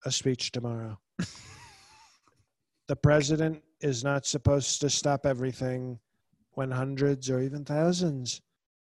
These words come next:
of citizens die. It's not what the, the president is supposed to go out there, ignore the bad news,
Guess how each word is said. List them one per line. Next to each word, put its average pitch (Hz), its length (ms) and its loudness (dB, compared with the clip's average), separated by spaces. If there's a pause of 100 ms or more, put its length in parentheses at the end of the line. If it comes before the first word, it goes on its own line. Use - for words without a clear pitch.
(240)
of 131 480 -4 (340)
citizens 131 880 -2 (140)
die. 147 420 -2 (440)
It's - 240 -2
not 165 240 0
what 156 140 0
the, 143 140 0 (380)
the - 60 -4
president 160 680 4
is 139 80 -2
supposed 147 400 4
to 143 80 2
go 139 180 4
out 143 200 2
there, 131 580 0
ignore 135 440 0
the 147 100 0
bad 143 340 4
news, 123 580 -2